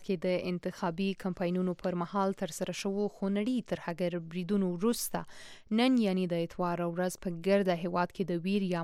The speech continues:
ماتم ورځ لمانځلو اعلان کړی دی. د پاکستان موقتي وزیر اعظم د دفتر لخوا خپور شوي بیان کې ویل شوي دي، د جولای په لسمه نیټه په پیښور او بیا په بنو او مستون کې ترسره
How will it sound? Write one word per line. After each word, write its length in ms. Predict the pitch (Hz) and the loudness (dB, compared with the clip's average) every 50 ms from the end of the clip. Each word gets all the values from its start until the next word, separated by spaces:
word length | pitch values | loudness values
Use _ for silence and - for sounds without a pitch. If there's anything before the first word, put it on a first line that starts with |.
| 170 | -2
ماتم 400 | 170 160 - - - 190 185 180 175 | -4 -6 -6 -6 -4 -4 -2 -2 -2
ورځ 480 | - - 180 180 175 180 196 208 214 208 185 208 190 185 185 | 0 0 -2 0 0 2 2 2 2 2 0 0 0 0 0
لمانځلو 500 | 180 180 175 175 170 175 165 160 160 156 | 0 0 -2 -2 -2 -4 -4 -4 -4 -4
اعلان 260 | 160 156 151 156 151 - | -4 -6 -6 -8 -8 -8
کړی 160 | - 180 175 165 175 | -8 -6 -4 -2 -4
دی. 60 | 180 170 _ - _ - - - - - - - - - - - | -4 -4 _ -18 _ -20 -18 -16 -16 -16 -16 -18 -14 -4 2 4
د 120 | 220 214 208 | 4 4 4
پاکستان 480 | 214 220 220 - 214 202 - - 202 208 | 2 -2 -2 -2 -2 -2 0 0 2 2
موقتي 440 | 202 190 185 - - 185 - - 190 | 2 2 0 0 -4 -4 -2 0 0
وزیر 240 | 190 175 - 185 175 175 | 0 0 0 0 0 0
اعظم 260 | 175 165 190 190 190 185 | 0 0 0 0 0 0
د 100 | 180 165 | -2 -2
دفتر 340 | 175 180 - - 208 190 180 | -4 -6 -4 -4 -2 -2 -2
لخوا 200 | 175 - - 180 185 | -2 0 0 0 -2
خپور 260 | - - - 180 180 - - | -2 -4 -4 -4 -4 -4 -2
شوي 260 | - 202 202 190 196 190 165 | -2 -2 0 0 0 0 0
بیان 300 | 175 175 180 175 175 175 | -2 -2 0 -2 -2 -2
کې 160 | - 185 180 | -2 0 0
ویل 160 | 170 170 175 - | 0 0 -2 -2
شوي 200 | - 226 208 214 196 | -2 0 2 2 2
دي، 60 | 208 208 - - - - - - - - - 185 | 0 -4 -6 -10 -18 -18 -18 -18 -16 -6 2 4
د 140 | 208 202 196 185 | 4 6 6 6
جولای 260 | 208 202 202 202 202 196 - | 4 4 6 4 4 2 2
په 80 | 202 185 | 0 0
لسمه 400 | 185 185 - - 240 233 233 214 214 | 0 0 0 0 2 2 4 4 4
نیټه 260 | 208 208 - 208 196 196 - | 2 0 0 -2 -4 -2 0
په 180 | 196 180 170 175 - | 2 2 2 0 0
پیښور 540 | 190 175 170 - 180 170 175 202 240 262 277 277 | -4 -2 0 0 0 2 2 0 0 0 -2 -2
او 80 | 254 226 180 180 | -2 0 0 2
بیا 160 | 196 196 190 - - | 2 0 0 0 -2
په 140 | 175 160 160 202 | -2 0 0 2
بنو 200 | 220 226 233 233 226 214 | 2 4 4 4 4 4
او 40 | 208 208 202 180 | 2 2 2 0
مستون 400 | 180 - - - - 233 233 208 | -2 -4 -6 -2 0 2 2 2
کې 160 | - 214 - | 0 -2 -4
ترسره 340 | 180 165 - - 175 175 156 | -4 -6 -4 -6 -6 -6 -4